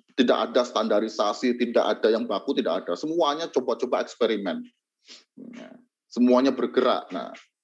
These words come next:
postmodern itu lebih tepat dianggap sebagai movement, gerakan. Ya, di kalangan seniman, di kalangan arsitek, di kalangan filosof, dan lain sebagainya. Di kalangan ilmuwan, ya,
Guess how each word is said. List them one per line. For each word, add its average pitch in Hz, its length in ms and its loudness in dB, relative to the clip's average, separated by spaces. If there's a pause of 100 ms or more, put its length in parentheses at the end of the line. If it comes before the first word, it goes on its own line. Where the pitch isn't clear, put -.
(160)
postmodern 143 680 4
itu 180 160 4
lebih 139 640 2
tepat - 400 -2
dianggap 113 400 2
sebagai - 400 2
movement, 117 540 0 (420)
gerakan. 123 720 0 (2000)
Ya, - 240 -12
di - 240 -8
kalangan 104 480 -2
seniman, 117 560 8
di - 80 -4
kalangan 98 400 4
arsitek, 117 560 0
di 107 160 -8
kalangan 101 480 0
filosof, 110 480 0
dan 87 160 -4
lain 87 160 -10
sebagainya. - 720 -10
Di - 80 -20
kalangan 98 320 0
ilmuwan, 120 640 2
ya, - 160 -14